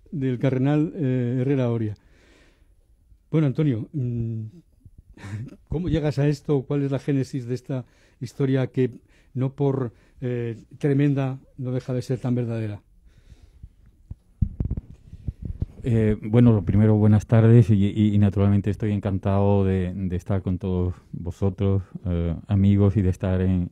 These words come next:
Speaker 2: en la librería Alberti de nuevo, que, eh, al margen de lo que tú has dicho, Adolfo, para mí,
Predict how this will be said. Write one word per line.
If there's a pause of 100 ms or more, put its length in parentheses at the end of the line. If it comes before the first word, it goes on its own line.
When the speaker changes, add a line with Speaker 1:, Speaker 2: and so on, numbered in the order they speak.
(100)
Speaker 2:
en
la
librería
Alberti
de
nuevo,
que,
eh,
al
margen
de
lo
que
tú
has
dicho,
Adolfo,
para
mí,